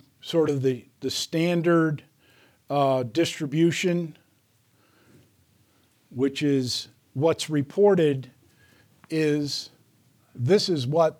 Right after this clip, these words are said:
the highest incomes get, and this is what the lowest incomes get.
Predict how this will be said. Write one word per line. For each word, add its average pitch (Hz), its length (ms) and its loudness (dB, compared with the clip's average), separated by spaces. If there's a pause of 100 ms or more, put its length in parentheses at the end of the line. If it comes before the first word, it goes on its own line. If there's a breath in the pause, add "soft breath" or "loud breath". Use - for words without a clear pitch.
(120)
the 123 60 -10
highest 175 600 -4
incomes 139 560 -2
get, 143 340 0 (1500 soft breath)
and 151 240 2
this 170 220 0
is 127 180 -4
what 143 260 2
the 143 100 2
lowest 147 500 2
incomes 110 480 -10
get. - 300 -12